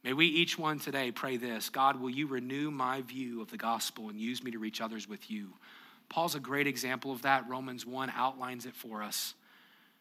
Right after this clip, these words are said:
"I am not ashamed of the gospel of Christ. It's the power of God. And so because of that, with everything that I am, I'm gonna give my life, my time, my money, my words, my effort.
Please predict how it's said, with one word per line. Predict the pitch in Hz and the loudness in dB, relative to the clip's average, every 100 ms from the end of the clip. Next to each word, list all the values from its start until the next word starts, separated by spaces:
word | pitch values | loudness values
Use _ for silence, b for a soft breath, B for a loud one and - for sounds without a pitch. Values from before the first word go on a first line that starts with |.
| b b _ - | b b _ 0
"I | 123 160 | 4 4
am | 160 | 6
not | 165 | 4
ashamed | 151 - 165 160 | 4 2 2 0
of | |
the | 135 | -2
gospel | 131 135 - 127 | 0 0 0 -6
of | 110 | -8
Christ. | - 139 123 - | 0 0 0 -4
It's | 139 - | -6 -6
the | 123 | -6
power | - 135 127 127 | 0 2 2 -2
of | 113 | -2
God. | 120 113 110 | 0 0 0
And | - | -4
so | 123 | -4
because | 117 - 135 127 | -6 -4 -6 -6
of | 117 | -4
that, | 117 107 | -4 -4
with | 104 | -6
everything | 120 127 123 139 | -6 -4 -6 -6
that | 139 147 | -4 -4
I | 147 | -4
am, | 113 104 101 101 _ b b b b b _ _ - | -6 -8 -12 -20 _ b b b b b _ _ -4
I'm | 117 120 | -2 0
gonna | 113 107 | -2 -4
give | 107 135 147 156 - - | -2 0 2 0 -4 -10
my | 110 113 135 160 | -2 6 8 8
life, | 135 110 104 - - - - b b b - | 4 0 -2 -10 -12 -14 -18 b b b -6
my | 110 131 147 | 8 10 10
time, | - 117 101 98 98 95 _ _ _ - | 4 -2 -2 -6 -12 -18 _ _ _ -6
my | 107 131 | 2 2
money, | 139 120 107 101 98 _ b b b b | 2 -2 -2 -8 -14 _ b b b b
my | 107 127 | 4 4
words, | 131 117 104 98 - - - B B - | 4 -2 -4 -6 -4 -4 -4 B B -6
my | 110 127 131 | 6 6 6
effort. | 110 - 107 95 - | 2 -4 -12 -14 -18